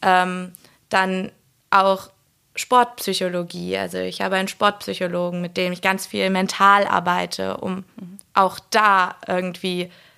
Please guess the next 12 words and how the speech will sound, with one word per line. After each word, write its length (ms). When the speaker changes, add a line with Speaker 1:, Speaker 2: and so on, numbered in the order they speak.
Speaker 1:
das 240
letzte 360
bisschen 380
rauszuholen. 960
Denn 160
am 100
Ende 460
gewinnt 400
oft 320
nicht 300
der, 340
der 400